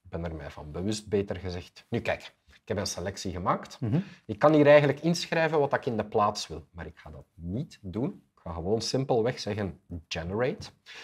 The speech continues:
Speaker 1: En dan gaat die in A I eigenlijk uw afbeelding gaan analyseren en zelf gaan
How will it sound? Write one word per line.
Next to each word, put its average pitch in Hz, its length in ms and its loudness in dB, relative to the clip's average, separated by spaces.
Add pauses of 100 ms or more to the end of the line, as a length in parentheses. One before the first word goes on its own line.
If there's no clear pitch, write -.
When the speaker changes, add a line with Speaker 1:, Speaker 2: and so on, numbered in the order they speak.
(160)
Speaker 1:
En 113 80 -2
dan 117 100 4
gaat 160 180 8
die 185 100 4
in 117 360 4
A 139 180 10
I 196 80 0 (260)
eigenlijk 113 360 0
uw 87 220 -2
afbeelding 92 680 -2
gaan 90 240 -4
analyseren 90 920 -4
en 95 180 -6
zelf 135 260 -2
gaan 107 420 -4